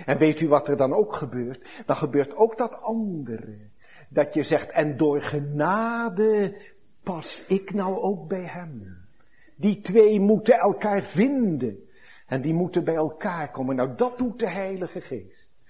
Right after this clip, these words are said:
Je, je zou soms zeggen, "Worden er nog mensen bekeerd?" Er is geen beginnen aan om mensen te bekeren. En wat moeten we met ons ambtelijk werk?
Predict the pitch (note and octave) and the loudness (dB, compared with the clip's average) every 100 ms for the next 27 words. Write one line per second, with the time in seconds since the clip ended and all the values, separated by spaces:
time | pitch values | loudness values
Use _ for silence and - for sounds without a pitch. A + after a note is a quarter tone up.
0 | - - - E3 E3+ F3+ G3+ F#3+ - F#3+ | -20 -20 0 0 2 2 4 4 2 -2
1 | - G#3 F#3+ - - - F#3+ G3 G3 F#3+ | 2 2 2 -2 0 4 6 6 6 4
2 | D#3+ G3+ B3 B3+ - G#3+ A3 - A3+ B3+ | 4 4 4 0 -2 2 2 2 0 0
3 | B3 - - - D#3 G3 A3 - G#3 G3+ | -2 -16 -18 -6 4 6 6 4 2 4
4 | G#3 - - C4 D#4+ D#4+ D4+ D4+ D4 C#4 | 4 2 4 4 6 4 6 6 6 4
5 | C4 C4 C#4 B3 - A#3+ A#3 F#3 G3 G3+ | 4 4 2 0 -2 0 0 2 0 0
6 | F3+ D#3 C3+ C#3 - - F3 G3+ G#3 B3+ | -4 -6 -6 -8 -8 -4 4 4 4 0
7 | A#3 B3 A#3 A#3+ A#3+ A#3 C4 B3 A#3 B3+ | 2 4 6 4 2 2 2 0 2 2
8 | A#3 A#3 F3+ C3+ - - | 2 2 0 -2 -8 -20